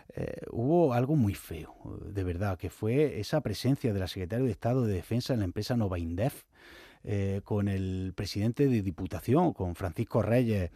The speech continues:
en ese acto donde fue alabado por Ángel Llavero, por el ceo de la empresa, diciendo que uno de los grandes, eh, artífices de que Nova Indef, de que Sinnova, de que Meltio estuviese en Linares, hubiese crecido, era Paco Reyes.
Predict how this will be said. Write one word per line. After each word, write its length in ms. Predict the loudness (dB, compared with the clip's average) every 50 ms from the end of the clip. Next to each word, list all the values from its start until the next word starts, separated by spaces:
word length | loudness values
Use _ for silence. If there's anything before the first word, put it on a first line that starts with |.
| -8 -2
en 160 | 0 4 4
ese 240 | 4 2 2 0 0
acto 340 | 0 0 -2 0 0 2
donde 300 | 4 6 6 6 4 2
fue 180 | 2 2 4 6
alabado 560 | 6 8 8 8 8 8 8 8 6 2 2 0 -8 -4
por 140 | 0 2 2
Ángel 220 | 2 2 2 2
Llavero, 400 | 2 2 4 4 4 4 4 2
por 140 | 2 0 -2
el 80 | -2 -4
ceo 380 | 2 4 6 6 6 4 0 -6 -16 -20 -20 -8 -2
de 140 | 0 2 2
la 60 | 2
empresa, 360 | 0 2 2 2 4 4 2
diciendo 500 | 0 0 0 2 4 6 6 6 4 4 0 -8 -20 -20 _
que 320 | -4 0 2 2 2 2 0
uno 280 | 0 2 4 4 4
de 120 | 4 2 2
los 260 | 0 -2 -4 -4 -2
grandes, 480 | 2 4 4 4 4 2 0 -2 -4 -8 -16 -20 -16 -8
eh, 180 | -6 -4 -4 -4 -4
artífices 680 | -6 -8 -2 -2 -2 -2 0 0 -2 -2 0 -2 -2 -2
de 180 | -2 -4 -4 -2
que 180 | -4 -4 -2
Nova 220 | -2 -2 -2 -2 -2
Indef, 260 | 0 4 4 4 4
de 100 | 2 -2
que 120 | -4 -4
Sinnova, 360 | -4 0 2 2 4 4 4
de 100 | 2 0
que 100 | 0 4
Meltio 480 | 8 8 8 8 6 2 0 0 0 -2 -6 -16 -20 -16 -8 -6
estuviese 400 | -4 -2 0 0 2 2 2 2
en 60 | 4
Linares, 320 | 4 4 4 4 4 4
hubiese 240 | 4 2 2 0 0
crecido, 440 | 0 0 0 0 0 2 4 4 4
era 180 | 4 4 2
Paco 240 | 2 2 0 0 4
Reyes. 460 | 6 6 8 8 6 0 -2 -6 -18